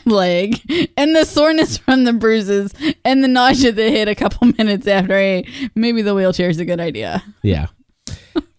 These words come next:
Speaker 2: So obviously
Speaker 1: <laughs> That's
Speaker 2: Katniss
Speaker 1: typical woman, though.
Speaker 2: Well,
Speaker 1: Like,
Speaker 2: it,
Speaker 1: we're
Speaker 2: it's
Speaker 1: like, "I'm fine. I'm fine."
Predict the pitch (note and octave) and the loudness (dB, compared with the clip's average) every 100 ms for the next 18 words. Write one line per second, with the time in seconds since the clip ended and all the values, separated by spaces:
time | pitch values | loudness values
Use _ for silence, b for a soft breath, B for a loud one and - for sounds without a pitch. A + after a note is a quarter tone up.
0 | - - D3+ B2+ D3+ E3 - C#3 E3+ F3 | -10 -2 0 2 2 2 2 0 0 0
1 | F#3+ E3+ - G4 G4+ F4+ D4+ A3+ B3 B3 | 0 0 2 0 0 0 0 2 2 0
2 | F3+ F3 E3 C#3+ A#2 - - G#3+ G#3 G#3 | 0 -2 -2 -2 -4 -6 -2 2 2 2
3 | G#4 F#4 F4+ F#4+ G4 G4+ A4 A4+ G#4+ C4+ | 2 2 0 -2 0 0 2 0 2 0
4 | G3+ - F#4+ - G4 A4+ G#4+ F#4 G#3 D#3 | -2 -6 -10 -8 -8 -6 -4 -2 -2 -6